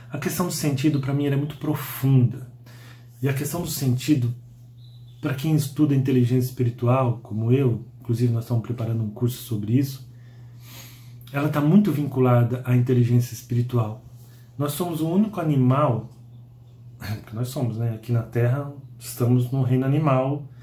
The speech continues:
Às vezes a gente separa em re-, reino hominal pra ficar mais chique, mas faz parte lá da, nós somos um animal aqui também na Terra, né? Mas algo em nós diferente, algo que nos faz perguntar sobre o porquê da vida,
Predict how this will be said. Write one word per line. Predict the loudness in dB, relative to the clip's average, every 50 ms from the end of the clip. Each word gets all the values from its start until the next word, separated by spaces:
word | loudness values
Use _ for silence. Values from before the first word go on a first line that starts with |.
| -20 -20 -20 -20 -20 -20 -18 -10
Às | -8 -6 -6
vezes | -4 0 2 2 4 4 2
a | 0
gente | -2 -4 -4
separa | -4 -4 -4 -2 0 0 2 2
em | 2 2
re-, | 2 2 2 2 2 0 0
reino | 0 2 4 4 4 4 2 0
hominal | 2 4 4 4 4 4 2 2 0 0 0 -2 -2 -4
pra | -6 -8
ficar | -8 -6 -4 -2 0
mais | 0 0 0
chique, | -2 -2 -6 -6 -6 -6 -8 -10 -10 -12 -18 -20 -20 -20 -20 -14 -8
mas | -4 -4 -4 -4 -4
faz | -4 -6 -6 -6
parte | -6 -4 -4 -4 -2 0 0
lá | 0
da, | 2 2 2 2 2 2 0 -4 -8 -10 -10 -12 -14 -12 -6 -2
nós | -2 -2 0
somos | 2 2 2 4 6
um | 6 6
animal | 6 6 4 2 2 2 0 0
aqui | -4 -6 -6 -6
também | -4 -4 -4 -4 -4
na | -6 -6 -8
Terra, | -8 -10 -10 -6 -4
né? | -2 0 0 0 -2 -6 -14 -18 -20 -16 -8
Mas | -6 -4 -2 0
algo | 0 0 0 0 0 -2 0 0
em | 2 2
nós | 4 4 4 4 2 2
diferente, | 0 -4 -6 -6 -4 -4 -2 -2 -2 -2 -2 -2 -4 -6 -10 -12 -16 -18 -20 -20 -20 -20 -20 -20 -20 -20 -20 -20 -10 -6
algo | -4 0 0 0 0
que | 2 0
nos | 0 0 -2 -4 -6 -8
faz | -8 -4 -2 -2 0 0 -2 -2 -2 -4 -4 -6 -8 -12 -14 -14 -6
perguntar | -4 -2 -2 2 2 2 2 2 0 0 0 -2
sobre | -2 -4 -4 -2 0 0 -2
o | -2
porquê | -4 -6 -6 -4 -2
da | -2 0 0
vida, | 0 0 0 0 0 -2 -4 -6 -8